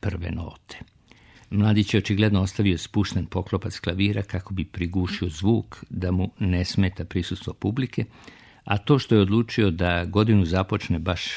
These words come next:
tako, licem u lice s tim mrskim instrumentom, prilično je razbesnelo, iako je išlo u prilog njenim namerama. Jednim grubim, gotovo despotskim pokretom Nadine je otvorila vrata sale.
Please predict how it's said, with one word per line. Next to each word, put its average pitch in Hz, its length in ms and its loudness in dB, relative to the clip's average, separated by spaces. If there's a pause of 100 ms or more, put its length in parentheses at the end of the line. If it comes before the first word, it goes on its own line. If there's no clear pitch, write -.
(220)
tako, 92 400 -2
licem 90 400 -2
u 87 40 -2
lice 90 360 -4
s - 80 -16
tim 87 180 -2
mrskim 87 440 -2
instrumentom, 101 720 0 (720)
prilično 120 600 4
je 95 140 2
razbesnelo, 90 760 -2 (280)
iako 104 360 0
je 107 40 6
išlo 107 220 0
u 95 40 0
prilog 90 560 -2
njenim 87 360 -2
namerama. 80 680 -6 (1080)
Jednim 110 540 6
grubim, 117 520 4
gotovo 107 340 2
despotskim 107 680 0
pokretom 113 720 -2 (300)
Nadine 101 420 4
je 92 40 4
otvorila 87 440 -2
vrata 80 400 -6
sale. 87 460 -8